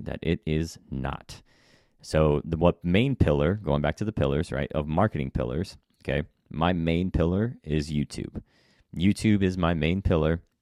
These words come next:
where people, that YouTube does my prospecting for me. I'll put it that way. My YouTube videos sit in YouTube. They rank. They get searched a ton. They get viewed a lot, right? And there's a lot of strategies with that, with the channel junkies that we teach.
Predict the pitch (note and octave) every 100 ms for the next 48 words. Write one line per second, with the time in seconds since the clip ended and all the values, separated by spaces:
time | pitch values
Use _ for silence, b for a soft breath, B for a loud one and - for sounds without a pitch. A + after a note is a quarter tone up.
0 | _ _ _ _ _ - F#2 F2 E2+ D#2+
1 | D#2 - B2 C#3 - _ G2 - - G2+
2 | C3 - C#3 G2+ G2+ G2+ G#2+ F#2 G2 F#2
3 | - F2+ F2 F2 - A#1+ G1+ - - _
4 | _ - C#2+ - D#2+ B1+ G1+ G1+ - b
5 | b b b b b E2+ G2+ G2 - F#2
6 | F#2+ F#2 G2+ A#2+ C3 - _ - - E2
7 | D#2+ D#2 D#2 - G#2 A#2 D#2+ D2 D2 D2
8 | E2+ A2+ - D#2+ D2+ C#2+ - - D#2+ -
9 | C#2+ - E2 F#2+ A#2 D2+ D2 C#2 D2+ D2+
10 | D2+ D2 E2+ - _ b b b D#2 E2
11 | - D2+ D2 D2 C#2 C#2+ - D2 D2+ D2+
12 | D2 - D2+ D#2 F#2+ A2 - C#2+ - D2+
13 | D2 D2+ D2+ - E2 D#2 C#2 A#1 - -
14 | B2+ - -